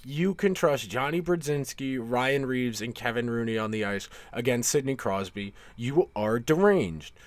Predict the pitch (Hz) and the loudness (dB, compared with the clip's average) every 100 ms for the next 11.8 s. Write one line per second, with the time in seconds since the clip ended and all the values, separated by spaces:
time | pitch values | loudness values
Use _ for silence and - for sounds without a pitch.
0 | - - 139 143 135 127 107 - - 190 | -14 -2 0 2 0 -2 -6 -8 4 8
1 | 240 190 104 113 139 143 - 139 127 - | 8 8 4 -2 -2 -2 2 2 2 -4
2 | - - 139 139 131 131 123 117 120 113 | -18 -2 0 2 2 4 4 4 2 0
3 | 117 117 110 - 107 113 104 - 110 104 | -2 -2 -2 -4 -4 -2 -2 -2 -4 0
4 | 101 107 117 - - - 101 104 113 156 | 0 -2 -6 -14 -20 -10 -2 2 2 2
5 | 175 - 98 107 110 151 202 233 277 285 | 0 0 0 2 2 0 2 12 12 12
6 | 285 262 214 135 90 82 76 - - - | 12 12 10 8 2 -6 -12 -20 -20 -10
7 | - 196 220 247 262 - 262 247 208 160 | -4 0 4 4 4 4 8 8 6 0
8 | - 170 170 175 160 135 127 131 131 82 | 2 2 2 -2 0 -4 -2 0 0 0
9 | 80 - _ 107 117 - 147 - 160 151 | -4 -12 _ -4 -4 0 -2 0 0 0
10 | 147 147 147 135 131 131 123 - 127 120 | -2 -2 -2 -2 -2 -2 -4 -4 -8 -4
11 | 120 120 120 120 113 107 107 104 | -2 -2 -2 -4 -2 -2 -2 -4